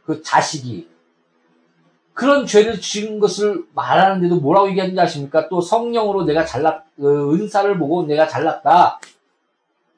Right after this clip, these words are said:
내가 더 크다." 이렇게 많은 분란들이 있던 고린도 교인들에게 딱 첫 구절부터 이렇게 시작합니다. "성도여, 거룩한,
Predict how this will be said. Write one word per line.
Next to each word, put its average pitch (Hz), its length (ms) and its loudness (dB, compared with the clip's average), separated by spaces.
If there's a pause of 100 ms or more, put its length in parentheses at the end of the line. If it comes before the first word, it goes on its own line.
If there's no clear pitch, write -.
내가 202 280 2
더 180 180 0
크다." 233 580 4
이렇게 196 640 0
많은 208 420 0
분란들이 160 720 0
있던 175 560 -4
고린도 220 480 -2
교인들에게 151 800 2 (720)
딱 247 300 0
첫 - 200 -8
구절부터 214 400 2
이렇게 175 260 -4
시작합니다. 151 680 -2 (260)
"성도여, 208 1400 -4 (1300)
거룩한, 175 1120 4